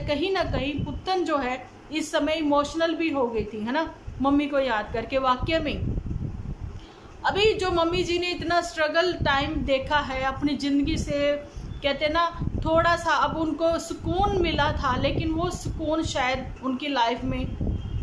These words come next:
बड़की जीजी ने देने की कोशिश की है। लेकिन ऊपरी ऊपरी लगता है कि आपने उनको सुकून दिया, वो enjoy कर रही हैं, वो घूम फिर रही हैं, लेकिन sudden वो भी रोने लग जाती हैं। जाने की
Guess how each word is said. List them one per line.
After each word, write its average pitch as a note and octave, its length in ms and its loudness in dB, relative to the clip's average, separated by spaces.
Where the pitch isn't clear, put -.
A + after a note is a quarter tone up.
बड़की C#4 380 2
जीजी C4+ 380 -2
ने D4 120 4
देने C4+ 300 4
की D#4+ 140 -2
कोशिश C#4 480 2
की D#4 140 -6
है। C#4+ 400 -4
लेकिन C#4 500 2
ऊपरी F#4+ 340 0
ऊपरी E4+ 300 0
लगता C#4 300 -2
है B3+ 160 -2
कि C#4 160 -6
आपने C4+ 540 0
उनको C4 280 -2
सुकून C4 460 0
दिया, B3 240 0
वो C4+ 200 2
enjoy C4 420 2
कर C4 220 0
रही C4 160 0
हैं, C4+ 80 0
वो C#4 140 -2
घूम C#4+ 280 0
फिर C#4 200 -2
रही A#3+ 220 0
हैं, B3 160 -4
लेकिन D#4+ 280 0
sudden D4+ 320 2
वो C#4+ 160 2
भी D4 140 -2
रोने C4+ 300 2
लग B3 180 0
जाती G#3 320 -4
हैं। - 120 -16
जाने C4+ 340 2
की E4+ 240 -2